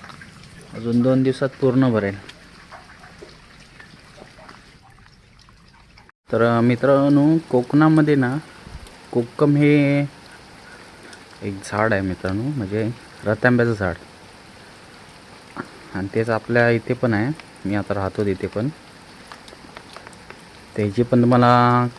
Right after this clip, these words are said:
कसे कापले जातात आणि काय काय त्याची प्रक्रिया होते, ते पण तुम्हाला दाखवू. म्हणजे कोकम कसे बनवले जाते, ते पण आपल्या आजच्या व्हिडिओमध्ये तुम्हाला बघायला भेटेल.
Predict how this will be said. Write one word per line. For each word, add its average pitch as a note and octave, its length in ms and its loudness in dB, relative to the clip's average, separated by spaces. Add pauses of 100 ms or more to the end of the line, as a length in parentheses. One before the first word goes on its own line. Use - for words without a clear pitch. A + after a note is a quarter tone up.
(140)
कसे A#2+ 220 -6
कापले A#2+ 380 0
जातात G2+ 300 -2
आणि G#2 300 -2 (1160)
काय G2+ 160 -2
काय A2+ 520 0 (720)
त्याची G#2 200 -6
प्रक्रिया A2+ 440 -2
होते, G#2+ 360 -4 (300)
ते G#2 40 -4
पण A2+ 140 -6
तुम्हाला A2 260 -2
दाखवू. G2+ 320 -4
म्हणजे - 1040 -10 (1600)
कोकम B2 280 -2
कसे - 260 -2
बनवले G#2+ 300 2
जाते, F2 240 -6 (380)
ते G#2+ 100 0
पण G#2+ 180 -2
आपल्या A2 460 2 (280)
आजच्या - 320 0
व्हिडिओमध्ये A#2 420 2
तुम्हाला A2 280 -2
बघायला G2+ 220 0
भेटेल. G2+ 300 -2